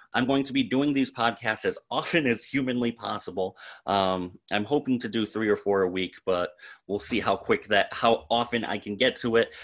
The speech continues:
um, and we'll go from there. Um, so once again, this is Red with Broken Salespeople Podcast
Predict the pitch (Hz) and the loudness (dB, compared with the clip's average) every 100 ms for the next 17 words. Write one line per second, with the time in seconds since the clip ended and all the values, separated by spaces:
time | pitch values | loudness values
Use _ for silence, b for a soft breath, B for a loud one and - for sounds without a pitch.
0 | B B B 95 95 92 90 90 92 - | B B B -2 0 2 0 -4 -10 -8
1 | 101 98 92 92 92 - 87 80 78 - | -4 -4 -2 -2 -2 -4 -8 -8 -10 -14
2 | - B B - 110 110 107 120 143 160 | -20 B B -2 2 2 2 2 4 2
3 | 147 135 143 135 120 120 104 131 147 139 | 0 2 2 2 0 -2 0 2 4 2
4 | 127 107 104 117 123 117 104 - 120 120 | -2 -6 -2 2 2 2 -2 2 2 2
5 | 117 110 92 - 151 143 127 139 127 - | -2 -2 -4 0 0 0 0 0 0 -2